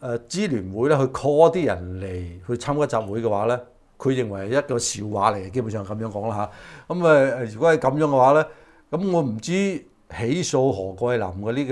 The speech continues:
個咁嘅論點咧，又或者係嗰個所謂嘅，呃，污蔑佢嘅罪啦下，可唔可以成立呢？咁呢其實呢都係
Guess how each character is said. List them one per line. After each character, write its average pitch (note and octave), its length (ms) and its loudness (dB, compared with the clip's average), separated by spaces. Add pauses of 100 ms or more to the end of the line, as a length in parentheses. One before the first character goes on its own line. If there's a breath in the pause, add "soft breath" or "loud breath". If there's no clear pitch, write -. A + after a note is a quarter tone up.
個 A2 120 -4
咁 B2+ 160 -6
嘅 A2+ 440 -2
論 A2 360 0
點 G#2+ 280 -8
咧， C#3+ 200 -4
又 A#2 100 -2
或 A2 60 0
者 C3+ 140 0
係 G2+ 40 -4
嗰 A#2 320 0
個 G#2 60 -18
所 A#2 400 0
謂 G#2 80 -6
嘅， A2+ 80 -8
呃， G2+ 600 -6 (1500)
污 D3 300 2
蔑 C#3 140 0
佢 A2+ 120 -6
嘅 A#2 100 -2
罪 G#2+ 240 -2
啦 A#2+ 100 0
下， G#2+ 160 0 (400 loud breath)
可 D3+ 60 6
唔 C#3 60 -2
可 D#3 80 6
以 - 40 8
成 - 140 -8
立 G#2 240 -8
呢？ C#3 120 2 (220 loud breath)
咁 E3 140 -2
呢 E3+ 120 2
其 G#2+ 100 -10
實 G#2 140 -10
呢 C3 100 -4
都 C#3+ 160 6
係 A2+ 180 0